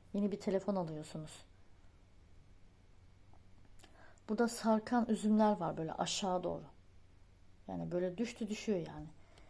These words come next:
Size böyle tam on ikiden bir bereket gelebilir. <clears throat> Yani bir bakmışsınız tam on ikiden, e, bu bereket size gelmiş.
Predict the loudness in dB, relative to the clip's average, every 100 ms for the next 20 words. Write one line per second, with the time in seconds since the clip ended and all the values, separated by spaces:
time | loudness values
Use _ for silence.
0 | -20 -20 -20 -8 0 2 2 4 4 2
1 | -4 -20 -18 0 4 4 2 0 2 2
2 | 2 4 2 2 -4 -2 -2 -2 -4 -8
3 | -12 -20 -20 -20 -20 -16 -14 -14 -20 -20
4 | -20 -20 -20 -20 -20 -20 -20 -20 -12 -6
5 | -4 -2 2 2 2 -4 -6 -6 -6 -8
6 | -18 -20 -20 -20 -20 -4 0 2 0 -2
7 | -2 -2 -2 -10 -20 -12 -6 -4 0 2
8 | 4 2 0 -2 0 2 4 0 0 -6
9 | -8 -10